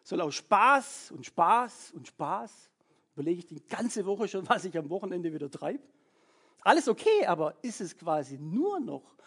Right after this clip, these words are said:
mein Lebensinhalt? Selbst Familie, was natürlich was wichtig und was Gutes ist. Aber wenn das, ich sag mal, nur noch das Wichtigste ist in meinem Leben,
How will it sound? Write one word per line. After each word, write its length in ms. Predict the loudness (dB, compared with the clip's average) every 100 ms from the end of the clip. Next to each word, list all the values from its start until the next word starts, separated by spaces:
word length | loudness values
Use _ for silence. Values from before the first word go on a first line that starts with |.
| -20
mein 300 | -10 -8 -8
Lebensinhalt? 840 | -8 -8 -8 -10 -12 -16 -16 -20 _ -20 -20 -20 -12
Selbst 280 | -2 -2 -2
Familie, 680 | -2 2 4 2 0 -4 -16 _ _ _ -10
was 180 | -4
natürlich 260 | 0 0 2
was 220 | 0 -4
wichtig 300 | -10 -8 -4
und 120 | -4
was 220 | -4 -6 -8
Gutes 320 | -6 -6 -10
ist. 260 | -16 -20 _ _ _ _ -8
Aber 180 | -4 -2
wenn 160 | -2
das, 260 | -2 -4 -8 -20 -14
ich 80 | -6
sag 180 | -4 -2
mal, 120 | 0
nur 320 | 2 4 4
noch 220 | 2 0
das 280 | -4 -10 -4
Wichtigste 500 | -4 -4 -8 -10 -10
ist 180 | -12 -6
in 40 |
meinem 180 | -4 -4
Leben, 380 | -4 -6 -8